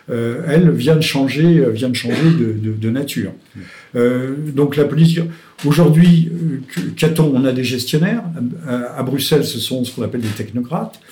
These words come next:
Au lendemain de la guerre, il y avait un, un, un éminent, mais d'une intelligence profonde, prodigieuse, un trotskiste, euh, James Burnham,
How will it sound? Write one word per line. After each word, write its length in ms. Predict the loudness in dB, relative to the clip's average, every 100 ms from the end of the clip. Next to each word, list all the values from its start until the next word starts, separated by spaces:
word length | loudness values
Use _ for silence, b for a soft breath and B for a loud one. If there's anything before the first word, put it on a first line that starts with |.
| B B B B
Au 100 | 4
lendemain 380 | 6 8 8 8
de 80 | 8
la 100 | 6
guerre, 380 | 6 6 6 4
il 80 |
y 60 | 0
avait 260 | 0 0 0
un, 220 | -4 -8 -14 -18 -10
un, 240 | -8 -8 -6
un 200 | 2 4
éminent, 880 | 6 4 6 4 6 4 4 2 2
mais 180 | 0
d'une 240 | 0 -2 2
intelligence 800 | 2 2 0 -2 -4 -4 -6 -10 -12
profonde, 720 | -14 -8 -6 -2 2 2 2
prodigieuse, 600 | -4 0 2 2 0 -2
un 80 | -2
trotskiste, 640 | -6 -8 -6 -4 -4 -6 -16 B B B B B
euh, 260 | -2 -2 -2
James 260 | 2 6 6
Burnham, 600 | 6 4 2 0 -2